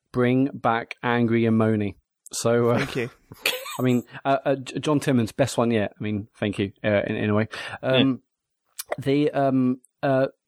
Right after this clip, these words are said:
Speaker 1: totally not related to the podcast. Um, Neil Harmon, he said he completed Res Air X, and while it's an emotional experience, he fails to pinpoint a moment that would make Dave or Sean cry.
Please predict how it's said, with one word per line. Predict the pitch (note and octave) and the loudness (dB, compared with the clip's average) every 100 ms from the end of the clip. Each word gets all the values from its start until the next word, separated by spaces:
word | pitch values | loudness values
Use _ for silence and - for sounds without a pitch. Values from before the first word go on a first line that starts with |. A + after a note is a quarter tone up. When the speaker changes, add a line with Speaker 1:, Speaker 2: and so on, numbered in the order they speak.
| _ | _
Speaker 1:
totally | E3 C3+ E3 D3 | -2 0 2 2
not | A#2+ | 2
related | A#2 A2 G#2 | 2 0 0
to | G#2+ | 0
the | |
podcast. | A#2 A2 F#2+ G2+ - - | 0 -2 -4 -6 -10 -4
Um, | A2+ G#2 A2 B2 | 0 2 2 2
Neil | C#3+ | 2
Harmon, | B2 C3 B2 A2 G#2+ A2 | 2 2 2 2 0 -2
he | A#2+ | -4
said | C#3 | 0
he | B2+ | 0
completed | B2+ D#3 C3+ | 0 0 0
Res | A#2+ A2+ | 0 2
Air | A2 G#2+ G#2 | 2 2 0
X, | G#2 - | -2 -6
and | - A#2 | -4 0
while | A#2 A#2+ - | 2 0 0
it's | A#2+ - | -6 -4
an | A2+ | -2
emotional | A#2+ D#3 - A2+ | 0 0 0 -2
experience, | G#2+ - G#2 G#2 A2 - - - - | -2 -2 0 -2 -6 -16 -18 -18 -8
he | - B2+ | 0 0
fails | - A#2+ B2 | 2 2 2
to | - | 0
pinpoint | C3+ B2 A2+ A2 A2 - | 0 0 0 0 0 0
a | |
moment | A2 G#2+ G#2 G#2+ | 2 2 2 0
that | G#2+ | -2
would | G#2 | -2
make | G#2+ G#2 _ | -2 -4 _
Dave | G#2+ G#2+ G#2 | 0 0 0
or | G#2+ | -2
Sean | G#2+ - G#2+ G#2 A2 | -2 0 0 0 -6
cry. | - G#2+ G2+ | -4 -2 -2